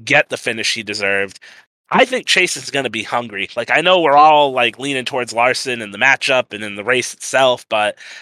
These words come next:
this, this kind of feels like, you know, when Chase, he was gonna win the Coke six hundred and then he didn't 'cause his teammate spun out. <laughs> And then he came back and he ended up winning the next race at, uh, you know, Charlotte a couple days later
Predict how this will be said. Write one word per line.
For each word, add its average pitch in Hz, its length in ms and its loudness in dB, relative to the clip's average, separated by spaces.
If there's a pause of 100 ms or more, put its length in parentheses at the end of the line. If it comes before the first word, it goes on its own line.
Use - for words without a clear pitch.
(580)
this, 208 140 -2
this - 180 -6
kind 466 260 4
of 427 80 2
feels 285 340 2
like, 226 300 2
you 214 60 -6
know, 190 320 4
when 151 320 -2
Chase, - 640 0
he 147 420 -6
was 143 160 -6
gonna 156 240 4
win 160 140 2
the 147 80 -4
Coke 156 220 -2
six 165 200 -2
hundred 160 320 -2
and 127 80 -6
then 139 100 -4
he 135 60 -6
didn't 139 320 -4
'cause 135 140 -16
his 113 100 -16
teammate 147 400 -4
spun 156 260 -2
out. 170 300 0
<laughs> - 40 -12 (880)
And 156 80 2
then 175 120 4
he 165 60 2
came 180 260 2
back 175 360 6
and 156 80 0
he 151 120 0
ended 151 180 -2
up 147 160 0
winning 156 240 -2
the 135 80 -6
next 160 300 -2
race 170 500 -2
at, 147 140 2
uh, 139 340 2
you 147 100 -6
know, 135 140 0
Charlotte 147 400 2
a 123 60 -8
couple 143 180 -4
days 131 240 -2
later 147 320 0